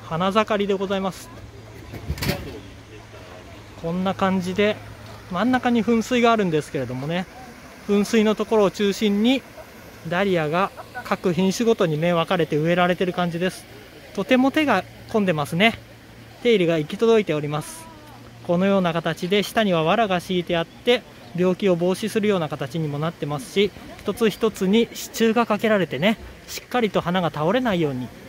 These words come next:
なってるんですね。こんな感じでね、壮観なんですけれども、ダリアね、こういった形のもう本当にゴージャスなものから、こちらも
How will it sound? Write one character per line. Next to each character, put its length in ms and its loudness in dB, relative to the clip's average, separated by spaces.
な 100 -2
っ 20 -6
て 120 -6
る 100 -2
ん 40 -4
で 60 -4
す 120 -10
ね。 500 2
こ 60 -8
ん 80 -6
な 100 -4
感 220 0
じ 100 -6
で 80 2
ね、 220 2
壮 340 2
観 300 2
な 100 4
ん 120 2
で 100 2
す 100 -8
け 120 0
れ 80 2
ど 100 -4
も、 280 0
ダ 180 0
リ 160 2
ア 80 0
ね、 240 0
こ 160 4
う 40 4
い 40 0
っ 20 -2
た 220 -4
形 340 0
の 140 2
も 400 -2
う 20 -8
本 220 -4
当 100 -4
に 100 2
ゴ 260 4
ー 20 -2
ジ 80 0
ャ 80 0
ス 100 -6
な 160 0
も 160 -2
の 160 -2
か 300 -6
ら、 320 2
こ 100 -6
ち 180 -6
ら 140 2
も 240 2